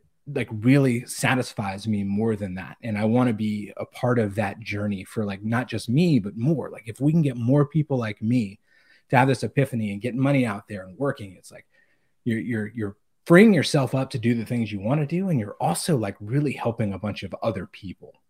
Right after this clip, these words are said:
And that was kind of the impetus. And that's what changed it for me. And it, now it's, like, a, a true passion to say, like, one, I'm gonna do this. And then two, I wanna take as many people along this journey as I can, because I can't,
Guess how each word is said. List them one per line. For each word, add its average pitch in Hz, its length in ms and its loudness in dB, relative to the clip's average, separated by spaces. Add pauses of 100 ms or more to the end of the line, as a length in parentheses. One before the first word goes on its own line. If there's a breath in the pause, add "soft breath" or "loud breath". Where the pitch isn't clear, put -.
(440)
And 110 180 0
that 139 260 4 (440)
was 117 240 0
kind 135 200 2
of 131 80 4
the 131 100 4
impetus. 170 400 -2
And 104 180 -2
that's 143 360 -2
what 127 160 0
changed 120 420 -2
it 98 100 -10
for 101 160 -12
me. 101 300 -4
And 98 180 -8
it, 104 120 -6
now 117 360 2
it's, - 140 -4
like, 107 160 -6
a, 107 220 -6
a 110 40 -6
true - 380 4
passion 117 400 -2
to 92 80 -8
say, 104 180 -6
like, 95 160 -6
one, 113 300 6
I'm 139 200 4
gonna 107 200 0
do 92 160 -8
this. 80 360 -14 (640)
And 113 80 0
then 104 140 0
two, 170 320 4
I 113 60 0
wanna 147 200 2
take 117 220 -4
as 101 100 -8
many 113 320 2
people 117 320 -2
along 107 300 -2
this 95 160 -6
journey 107 320 -2
as 98 100 -12
I - 60 -16
can, 104 400 -2
because - 240 -16
I - 160 -16
can't, 139 260 2